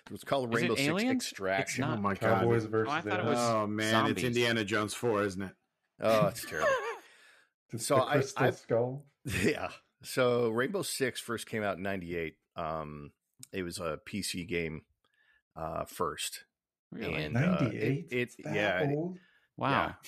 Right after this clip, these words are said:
Speaker 1: And it,
Speaker 2: I
Speaker 1: it
Speaker 2: didn't
Speaker 1: was on N sixty-four and PlayStation one and Dreamcast, for crying out loud.
Speaker 2: Really?
Speaker 1: But, uh, and I've played it, and then once I got into console, it started,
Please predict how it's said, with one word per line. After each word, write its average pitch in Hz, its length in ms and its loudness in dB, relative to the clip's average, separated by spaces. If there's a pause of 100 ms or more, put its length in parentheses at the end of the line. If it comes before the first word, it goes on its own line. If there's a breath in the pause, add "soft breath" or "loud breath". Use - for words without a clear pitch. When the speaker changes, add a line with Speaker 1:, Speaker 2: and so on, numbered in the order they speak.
(160)
Speaker 1:
And 127 100 -2
it, 170 100 -2
Speaker 2:
I 123 40 -8
Speaker 1:
it 139 60 -6
Speaker 2:
didn't 160 140 2
Speaker 1:
was 190 140 0
on 123 460 0
N 127 160 -2
sixty-four 110 720 -4
and 71 120 -8
PlayStation 92 600 -6
one 87 260 -4
and 76 100 -12
Dreamcast, 104 720 -6 (140)
for - 120 -20
crying 71 240 -10
out - 160 -10
loud. 69 240 -8 (720 loud breath)
Speaker 2:
Really? 226 340 2
Speaker 1:
But, 117 100 -2
uh, 95 320 4 (360)
and 107 120 -4
I've 143 180 -2
played 139 340 2
it, 101 200 2
and 110 140 -4
then 113 120 0
once 123 280 0
I 131 60 -8
got 120 220 0
into 107 240 -8
console, 92 960 -4 (180)
it 107 120 -12
started, 107 260 -2